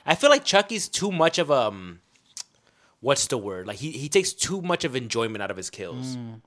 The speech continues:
Speaker 1: Like,
Speaker 2: Oh,
Speaker 1: he
Speaker 2: so you,
Speaker 1: giggles and
Speaker 2: so
Speaker 1: shit
Speaker 2: you
Speaker 1: before
Speaker 2: feel
Speaker 1: he
Speaker 2: like,
Speaker 1: kills
Speaker 2: like,
Speaker 1: you.
Speaker 2: he'll get you one good time. He's like, "Ha, ha, ha,
Speaker 1: Yeah, he, he,
Speaker 2: favorite,
Speaker 1: yeah,
Speaker 2: I'm gonna
Speaker 1: literally.
Speaker 2: stab you in
Speaker 1: He
Speaker 2: your
Speaker 1: gets it.
Speaker 2: asshole," and then that
Speaker 1: Literally.
Speaker 2: gives you enough time to
Speaker 1: Yeah.
Speaker 2: be like, "Shut up, bang."
Speaker 1: He's, he's too much, he's too cocky of a killer that, like, even when he's hiding, you hear him giggling in the back
Speaker 2: He's
Speaker 1: and
Speaker 2: like,
Speaker 1: shit. You'll be like,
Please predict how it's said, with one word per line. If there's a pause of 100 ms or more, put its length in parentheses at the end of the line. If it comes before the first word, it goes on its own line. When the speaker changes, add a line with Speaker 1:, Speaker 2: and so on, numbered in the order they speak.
(120)
Speaker 1:
Like,
Speaker 2:
Oh,
Speaker 1:
he
Speaker 2:
so
you,
Speaker 1:
giggles
and
Speaker 2:
so
Speaker 1:
shit
Speaker 2:
you
Speaker 1:
before
Speaker 2:
feel
Speaker 1:
he
Speaker 2:
like,
Speaker 1:
kills
Speaker 2:
like,
Speaker 1:
you.
Speaker 2:
he'll
get
you
one
good
time.
He's
like,
"Ha,
ha,
ha,
Speaker 1:
Yeah,
he,
he,
Speaker 2:
favorite,
Speaker 1:
yeah,
Speaker 2:
I'm
gonna
Speaker 1:
literally.
Speaker 2:
stab
you (160)
in
Speaker 1:
He
Speaker 2:
your
Speaker 1:
gets
it.
Speaker 2:
asshole,"
and
then
that
Speaker 1:
Literally.
Speaker 2:
gives
you
enough
time
to
Speaker 1:
Yeah.
Speaker 2:
be
like,
"Shut
up,
bang."
Speaker 1:
He's,
he's
too
much,
he's
too
cocky
of
a
killer
that,
like, (160)
even
when
he's
hiding,
you
hear
him
giggling
in
the
back
Speaker 2:
He's
Speaker 1:
and
Speaker 2:
like,
Speaker 1:
shit.
You'll
be
like,